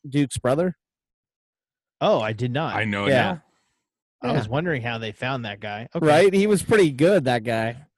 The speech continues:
Speaker 1: that character.
Speaker 2: Was he
Speaker 1: So
Speaker 2: good? Was he?
Speaker 1: <laughs> Well, I mean, I'm like, "What the fuck's going on with this guy? Where'd they find him?" And it's, yeah, that
Speaker 2: That's
Speaker 1: makes
Speaker 2: the question
Speaker 1: sense.
Speaker 2: I asked, too.
Speaker 1: Um,
Speaker 2: Yeah.
Speaker 1: yeah, so you saw this movie, too. But, um,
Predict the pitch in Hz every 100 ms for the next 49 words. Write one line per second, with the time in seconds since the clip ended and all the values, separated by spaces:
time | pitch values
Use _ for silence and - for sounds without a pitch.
0 | _ _ _ _ - 127 - 123 139 170
1 | 220 214 254 247 - _ _ _ - 156
2 | 180 233 226 - 277 _ - - - -
3 | 220 240 254 254 226 214 254 247 185 240
4 | 220 254 - 226 - 190 175 156 226 269
5 | 151 147 135 147 131 135 165 180 180 190
6 | 170 151 196 170 131 113 127 135 120 110
7 | 104 98 104 110 123 - - 139 - 120
8 | 123 123 107 - - - 123 107 - _
9 | _ _ - - 120 113 98 117 147 113
10 | - 160 190 220 185 151 139 143 127 120
11 | 165 110 139 139 135 123